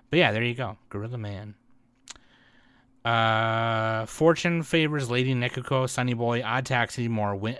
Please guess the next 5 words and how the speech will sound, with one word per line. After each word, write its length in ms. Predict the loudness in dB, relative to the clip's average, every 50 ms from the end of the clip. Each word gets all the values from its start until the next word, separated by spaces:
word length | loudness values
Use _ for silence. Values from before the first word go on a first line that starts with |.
| -8 -6
more 540 | -4 0 0 2 2 2 2 0 0 -2 -6 _ _ _ _ _ _ _ _ _ _ -2
win 520 | 2 2 4 4 4 2 0 -2 0 0
Media 240 | 2 2 2 2 2
Arts 220 | 0 -2 -2 -4
Awards. 580 | -4 -4 -2 -2 -2 -2 -4 -6 -8 -12 -14